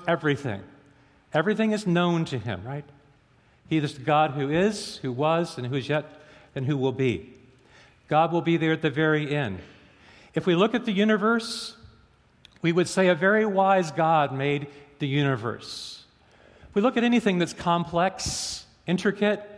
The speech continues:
we would say behind it is a designer, right? We look at a watch, and we say there must be a watchmaker. We look at the airplane, there must be an airplane engineer. If we look at the universe, we say there must be a God behind the universe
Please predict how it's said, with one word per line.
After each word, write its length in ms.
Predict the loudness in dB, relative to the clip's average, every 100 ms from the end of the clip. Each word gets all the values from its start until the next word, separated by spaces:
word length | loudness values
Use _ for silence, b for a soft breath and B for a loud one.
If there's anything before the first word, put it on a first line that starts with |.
| B B 0
we 100 | 2
would 120 | 2
say 220 | 2 2
behind 460 | 2 0 2 2 2
it 100 | 2
is 160 | 2
a 60 | 0
designer, 580 | -2 0 0 0 -2 -4 -12 -20 -20
right? 140 | -20 _ b b b b
We 80 | 0
look 160 | 0
at 60 | 2
a 60 | 2
watch, 520 | 4 4 4 0 -8
and 60 |
we 60 | -6
say 160 | -2 0
there 140 | 2
must 300 | 2 0 0
be 100 | 0
a 80 | 0
watchmaker. 800 | 2 0 0 -4 -4 -4 -6 -18 -18 _ _ _ _ _ b b -4
We 100 | 0
look 140 | 0
at 80 | 2
the 140 | 2
airplane, 520 | 4 2 0 -2 0
there 140 | 0 -2
must 300 | 0 0 0
be 100 | -2
an 80 | 0
airplane 640 | 0 0 0 -2 -2 -4 B B B
engineer. 680 | -2 0 0 0 2 0 -4 -14 B B B -10
If 100 | -2
we 80 |
look 200 | 2 2
at 100 | 0
the 80 | -2
universe, 640 | 2 4 4 4 2 0 0
we 80 |
say 240 | 0 2 2
there 140 | 2
must 300 | 2 2 0
be 80 | -2
a 40 | -2
God 480 | 2 2 4 2
behind 400 | 0 -4 0 -2
the 80 | -2
universe 640 | -2 0 0 0 -2 -4